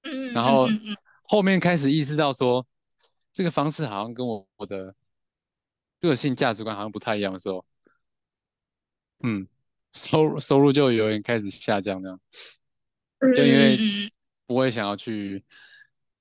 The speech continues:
Speaker 2: 强迫身边的人。对，但是，但是我还是蛮相信说，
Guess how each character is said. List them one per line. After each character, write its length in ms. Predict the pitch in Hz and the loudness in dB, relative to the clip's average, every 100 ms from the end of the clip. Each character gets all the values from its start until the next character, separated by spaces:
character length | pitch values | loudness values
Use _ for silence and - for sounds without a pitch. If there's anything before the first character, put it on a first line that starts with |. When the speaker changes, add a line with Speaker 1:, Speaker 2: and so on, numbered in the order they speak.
| _ _ - | _ _ -6
Speaker 2:
强 320 | - 107 104 | -4 -4 -2
迫 180 | 127 110 | 0 2
身 220 | 113 107 | 0 0
边 140 | 107 | -2
的 100 | 104 | -2
人。 240 | 98 98 - _ _ _ _ _ - | -6 -10 -16 _ _ _ _ _ -2
对， 180 | 110 101 | 0 2
但 160 | 185 | 2
是， 160 | 190 190 - - | 2 0 -4 -4
但 140 | 220 | 0
是 80 | 214 | 4
我 140 | 147 | 4
还 100 | 113 | 2
是 340 | 117 170 143 123 | 0 -2 -2 -4
蛮 240 | - 113 113 | -8 -10 -8
相 240 | - 123 | -6 -6
信 220 | 120 135 | -4 -8
说， 400 | 107 110 104 104 | -6 -6 -6 -6